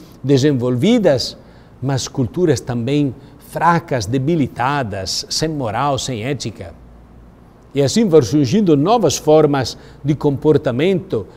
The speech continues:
que é o resultante da orientação das mídias.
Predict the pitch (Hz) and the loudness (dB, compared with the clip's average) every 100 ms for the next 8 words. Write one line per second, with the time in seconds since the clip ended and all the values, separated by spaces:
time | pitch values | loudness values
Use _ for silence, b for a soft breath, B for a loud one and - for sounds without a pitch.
0 | B B - 170 170 165 165 175 208 139 | B B 4 4 6 6 8 10 8 8
1 | 170 139 - 185 208 196 - 170 - B | 2 0 0 2 2 0 0 0 -2 B
2 | B - - - 143 151 - - - 190 | B -20 -20 -12 -2 0 0 -2 6 6
3 | 185 202 214 214 180 151 - - 226 226 | 8 6 4 2 -2 -2 0 0 0 -2
4 | 196 - 139 147 202 226 - - 170 196 | -6 -12 -8 -4 -2 -2 -4 -4 -2 2
5 | 247 160 117 95 87 - - | 0 0 -4 -4 -8 -10 -12